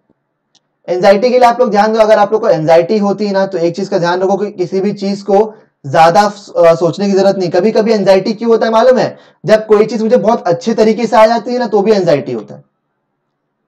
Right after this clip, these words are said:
ठीक है। तो आप लोग क्या करना है कि ज्यादा सोचना नहीं है। जैसे कुछ लोग का integration बहुत अच्छा है, लेकिन जब इंटीग्रेशन के क्वेश्चन आते हैं ना, तो उनको लगता है, "यार, ये तो wrong, मुझसे होना ही नहीं चाहिए, अगर ये मुझसे wrong है तो मैंने क्या ही पढ़ाई की।"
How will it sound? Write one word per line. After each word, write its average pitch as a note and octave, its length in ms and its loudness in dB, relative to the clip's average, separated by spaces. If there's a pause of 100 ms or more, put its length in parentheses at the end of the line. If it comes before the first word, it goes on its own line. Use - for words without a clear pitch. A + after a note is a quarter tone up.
(160)
ठीक A3+ 180 2
है। - 320 2 (160)
तो B3+ 60 4
आप B3+ 380 2
लोग C4 160 2
क्या C4 140 2
करना B3+ 200 2
है C4 60 -2
कि C4+ 60 -4
ज्यादा A#3 240 4
सोचना A#3+ 400 0
नहीं A#3 160 0
है। D3 220 -4 (200)
जैसे G3+ 160 0
कुछ C#4 280 -2
लोग B3+ 220 2
का C4+ 140 6
integration B3 540 -2
बहुत B3 200 4
अच्छा A3+ 220 0
है, - 280 0 (460)
लेकिन F#3+ 200 -2
जब B3+ 180 2
इंटीग्रेशन A#3 460 0
के C#4 100 0
क्वेश्चन A#3+ 340 0
आते B3+ 220 0
हैं C4 60 0
ना, B3+ 100 2
तो B3+ 100 2
उनको B3+ 160 -2
लगता B3+ 200 2
है, C4 60 6
"यार, B3+ 100 6
ये A#3 100 0
तो C4 160 2
wrong, B3 220 4
मुझसे B3 220 -4
होना A3+ 220 2
ही B3+ 80 4
नहीं B3 140 0
चाहिए, D3 320 -6 (340)
अगर F#3 220 2
ये B3 260 6
मुझसे B3+ 200 4
wrong A#3+ 300 6
है B3+ 60 6
तो B3+ 60 4
मैंने B3 180 4
क्या B3 160 4
ही B3+ 100 6
पढ़ाई F3+ 300 2
की।" A2+ 260 -14